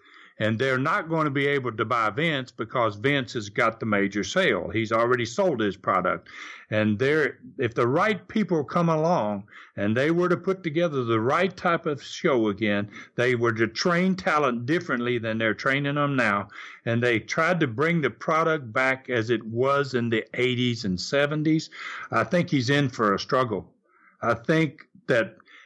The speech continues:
that, uh, wrestling is, he, he has kept it, wrestling alive, and now he's got it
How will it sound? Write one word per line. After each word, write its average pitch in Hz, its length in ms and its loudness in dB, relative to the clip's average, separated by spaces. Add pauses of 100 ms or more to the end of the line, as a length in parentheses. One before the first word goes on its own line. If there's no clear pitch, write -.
(180)
that, 117 340 2
uh, 110 320 2
wrestling 139 680 0
is, 113 260 -6 (280)
he, 127 240 0
he 165 180 0
has 151 340 0
kept - 520 -4
it, 127 200 2
wrestling 151 580 -2
alive, 110 800 0 (320)
and 120 180 0
now 202 300 2
he's 165 260 0
got 139 400 0
it 113 140 -6